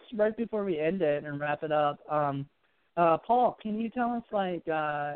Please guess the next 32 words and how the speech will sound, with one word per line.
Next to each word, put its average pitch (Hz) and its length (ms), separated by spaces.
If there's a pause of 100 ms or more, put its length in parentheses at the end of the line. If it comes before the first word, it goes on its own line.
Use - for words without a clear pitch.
(140)
if, 151 200
if 165 220
you 165 180
want 156 380
to, 131 440
uh, 135 260 (540)
uh, 135 380 (100)
share, 160 300
do 156 100
you, 160 140 (140)
uh, 147 360 (340)
are, 156 120 (380)
like, 143 200 (720)
so, 185 80
uh, 156 440
do 170 140
you, 180 160
do 170 180
you 165 80
have 156 100
any 151 200
Facebook 180 460 (360)
shout 180 220
outs 175 260
or 180 60
anything 175 340
that 175 80
you 175 120
wanna 175 220 (480)
give? 175 260
Like, 135 320
uh, 120 180